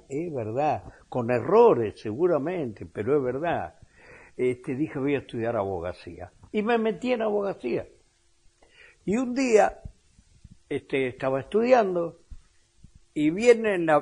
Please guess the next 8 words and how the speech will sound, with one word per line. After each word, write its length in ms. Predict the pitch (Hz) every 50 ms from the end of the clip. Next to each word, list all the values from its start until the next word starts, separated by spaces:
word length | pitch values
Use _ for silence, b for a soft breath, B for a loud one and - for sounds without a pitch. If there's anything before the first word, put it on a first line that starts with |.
| - -
un 220 | 151 170 185 170
domingo 560 | 156 175 185 190 214 220 208 170 147 143 139
en 80 | 131 131
la 120 | 135 131
biblioteca 1040 | 123 139 156 151 143 160 180 190 190 185 - 220 220 220 214 - - 202 202 208 202 - - - _ _
de 140 | - 120 123
la 160 | 123 127 127
facultad, 720 | - - 156 151 160 185 170 - - 214 214 208 202 -